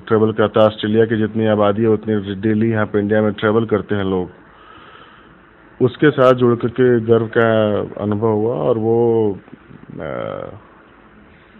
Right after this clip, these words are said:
उसमें जो है धीरे धीरे हमने, अ, प्रगति करना शुरू किया।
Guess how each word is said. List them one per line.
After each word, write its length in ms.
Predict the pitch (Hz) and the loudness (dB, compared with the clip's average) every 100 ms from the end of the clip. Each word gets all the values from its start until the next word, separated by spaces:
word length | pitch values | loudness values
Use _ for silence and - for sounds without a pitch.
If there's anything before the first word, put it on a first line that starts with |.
| - - - - - | -20 -20 -20 -20 -6
उसमें 640 | 127 - 151 170 160 135 120 | -6 -4 2 6 6 4 2
जो 120 | 120 | 2
है 180 | 123 120 | 6 4
धीरे 260 | 113 117 | 4 2
धीरे 240 | 113 117 113 | 2 2 2
हमने, 460 | 107 107 110 107 | 2 2 0 0
अ, 80 | 101 - - 98 | -4 -8 -12 -8
प्रगति 520 | 95 - 98 107 107 | -8 -4 0 0 0
करना 200 | 104 101 | -2 -2
शुरू 240 | 98 104 | -2 -2
किया। 300 | 107 107 101 | -2 0 0